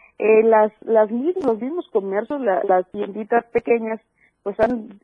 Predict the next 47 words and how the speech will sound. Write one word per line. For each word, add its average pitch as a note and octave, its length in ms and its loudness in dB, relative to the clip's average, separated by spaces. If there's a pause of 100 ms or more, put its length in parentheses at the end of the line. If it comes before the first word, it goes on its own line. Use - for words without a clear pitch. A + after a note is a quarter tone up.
han A3 280 -6
tenido A3 480 -2
que G#3+ 100 -2 (200)
decirle G#3+ 380 0
a - 40 -2
sus G#3+ 140 -8
clientes, A3+ 600 -2 (500)
eh, F#3+ 600 0
que F3 80 -2
el, G3 440 0
que G#3 100 -2
la G3 160 2
canasta A3 500 0
básica, G#3+ 500 0 (140)
eh, G3 180 0
por G#3 140 -8
ejemplo, A3+ 580 -2
eh, F#3+ 520 -2 (500)
el G#3 160 2
azúcar A3 440 -2
ya A#3 180 -2
subió A3+ 500 -6 (920)
y G#3 440 0
ellos B3+ 300 4
tienen B3+ 280 -8
que B3 120 -2
venderlo A#3 460 0
a G#3 80 2
un B3 160 -2
precio B3 400 -2
más B3+ 300 -2
alto B3+ 400 0 (400)
porque, G3 580 -2
eh, F#3+ 300 0
aquí G#3 340 -6
en C4 80 -6
Ocosingo A3+ 440 -6
el A#3+ 80 0
azu-, - 260 -4
el G#3 180 -6
azúcar - 380 -4
ha - 20 0
llegado A#3+ 300 0
hasta A3+ 200 -2
los G3 180 -4
cuarenta G3 420 -4
pesos A#3+ 500 -2